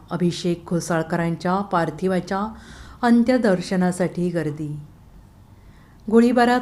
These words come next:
मृत्यू झालेले ठाकरे गटाचे माजी नगरसेवक अभिषेक घोसाळकर यांचं पार्थिव त्यांच्या बोरिवलीतील निवासस्थानी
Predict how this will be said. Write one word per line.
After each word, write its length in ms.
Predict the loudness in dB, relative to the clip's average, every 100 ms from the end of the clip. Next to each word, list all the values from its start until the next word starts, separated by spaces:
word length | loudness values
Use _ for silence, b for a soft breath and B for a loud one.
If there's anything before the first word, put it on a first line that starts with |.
| 0
मृत्यू 380 | -2 -2 -2 -2
झालेले 420 | 0 0 2 2
ठाकरे 420 | 0 -4 -2 -2
गटाचे 440 | 0 0 0 0 -2
माजी 340 | 0 0 2
नगरसेवक 760 | 0 2 0 0 -2 -2 -4 -6
अभिषेक 480 | -2 0 0 -2 0
घोसाळकर 540 | -4 0 -4 -2 -2
यांचं 400 | -2 -2 -4 -6
पार्थिव 560 | -6 -4 -4 -4 -6 -6 -12 B B B B
त्यांच्या 380 | 0 2 2 2
बोरिवलीतील 720 | 2 2 2 2 0 -2 -2
निवासस्थानी 600 | -2 0 -2 -2 -2 -2